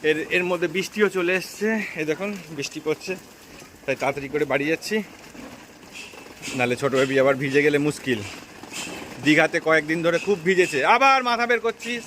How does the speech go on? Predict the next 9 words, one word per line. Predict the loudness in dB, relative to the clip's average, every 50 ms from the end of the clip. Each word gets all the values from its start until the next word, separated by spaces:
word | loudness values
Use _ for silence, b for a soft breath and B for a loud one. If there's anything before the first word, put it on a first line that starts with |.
| -8
মাথা | -6 -4 -2 -2 0
বের | 0 0 0
করিস | -2 -2 -4 -4 -4
না, | -2 0 0 0 -2 -4 -8 -12 -12
মাথা | -10 -8 -8 -8 -8
ঢুকিয়ে | -8 -8 -4 -2 -2 0
রাখ, | 2 2 0 0 -2 -6 -10 -18 -20 -18 -14 -12
বৃষ্টি | -12 -12 -10 -6
পড়ছে। | -4 -4 -4 -4 -4 -4 -4 -4